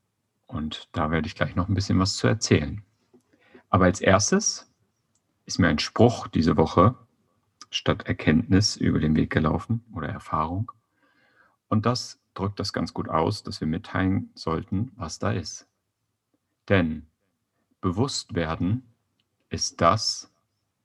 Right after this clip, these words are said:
es dir auffällt. Bewusst werden ist, dass es dir auffällt,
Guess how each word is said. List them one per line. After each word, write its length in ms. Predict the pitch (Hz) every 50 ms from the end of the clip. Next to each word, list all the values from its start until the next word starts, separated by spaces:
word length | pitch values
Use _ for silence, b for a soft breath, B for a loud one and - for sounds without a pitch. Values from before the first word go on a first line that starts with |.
| _ _ _ _ _ _ _
es 180 | - - - -
dir 180 | 117 113 -
auffällt. 600 | 131 135 123 - - - 82 78 76 - - - - _ _ _ _ _ _ _ _ _ _ _ _ _ _ _ _ _ _ _ _ _ _ _ _ _ _ _ _ _ _ _ _ _ _ b b b b b b b -
Bewusst 400 | 104 101 127 151 113 - - -
werden 360 | 90 87 85 80 - 85 85
ist, 460 | 85 92 113 - - - - - _ _ _ _ _ _ _ _ _ _ _ _ _ _ _ _
dass 180 | - 98 98 -
es 140 | 104 98 -
dir 200 | - 82 - -
auffällt, 720 | 87 82 82 - - - 117 110 117 139 151 - -